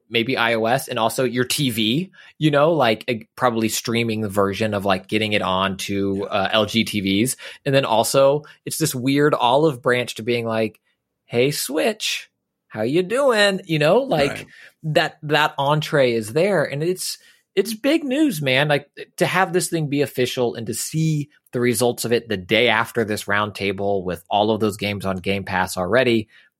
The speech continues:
Speaker 1: and all of these big games Bethesda's working on, um, you know, maybe they took the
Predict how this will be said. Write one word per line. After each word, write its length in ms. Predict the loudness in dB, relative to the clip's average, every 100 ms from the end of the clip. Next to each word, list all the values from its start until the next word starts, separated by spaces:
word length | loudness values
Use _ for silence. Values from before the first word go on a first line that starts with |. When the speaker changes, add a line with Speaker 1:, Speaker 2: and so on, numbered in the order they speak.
| -4
Speaker 1:
and 100 | 2
all 120 | 2
of 60 | 2
these 180 | -2 0
big 240 | 0 2
games 280 | 0 -2 -4
Bethesda's 540 | -6 0 0 0 -4
working 380 | 0 0 -2 -4
on, 400 | -2 -2 -2 -6 -14 _ _ _ _
um, 480 | 0 2 0 -6 -12 _ _ _
you 120 | -4
know, 120 | 0
maybe 340 | 2 2 4 4
they 140 | 2
took 260 | 2 -4 -2
the 220 | -2 -2